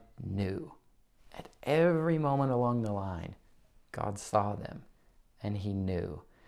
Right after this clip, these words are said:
And here, when he remembers the covenant, means that he now acts according to the covenant. They cry out,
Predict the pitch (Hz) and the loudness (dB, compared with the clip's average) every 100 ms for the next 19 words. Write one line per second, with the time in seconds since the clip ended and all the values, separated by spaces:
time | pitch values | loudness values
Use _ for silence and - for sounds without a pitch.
0 | - - - _ - 101 104 - 139 110 | -20 -20 -20 _ -4 -2 0 2 4 2
1 | 90 - _ - 110 107 113 104 107 104 | 0 -8 _ -4 -2 0 0 0 2 6
2 | 135 165 165 139 139 135 131 107 95 - | 8 10 8 6 4 6 6 6 2 -4
3 | 110 110 104 101 98 - - - _ 107 | -2 0 0 -2 -4 -10 -20 -20 _ -10
4 | 98 - 110 107 101 98 - 107 - - | -8 -4 0 2 0 -2 -2 -2 -2 -8
5 | - - - - - 110 - 117 107 98 | -12 -12 -12 -14 -6 -4 2 4 4 0
6 | - - - - - - - - - - | -2 -4 0 -2 -2 -8 -10 -16 -20 -20
7 | - - - - - - - - 117 113 | -20 -20 -20 -20 -20 -20 -8 4 6 6
8 | - 117 113 113 110 - - | 6 6 8 6 6 2 -4